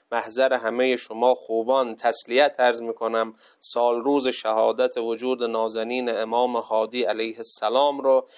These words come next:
انشالله که همه ما جزء پیروان و ارادتمندان واقعی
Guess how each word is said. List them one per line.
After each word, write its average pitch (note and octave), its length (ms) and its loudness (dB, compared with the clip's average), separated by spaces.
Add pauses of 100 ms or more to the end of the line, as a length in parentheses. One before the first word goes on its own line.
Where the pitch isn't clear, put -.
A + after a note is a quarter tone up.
(200)
انشالله C3+ 540 2
که C#3+ 160 -4
همه C#3 520 2
ما C3+ 240 2
جزء C3 380 -4
پیروان A#2+ 920 2
و B2 80 2
ارادتمندان A2+ 1120 0
واقعی A2+ 720 2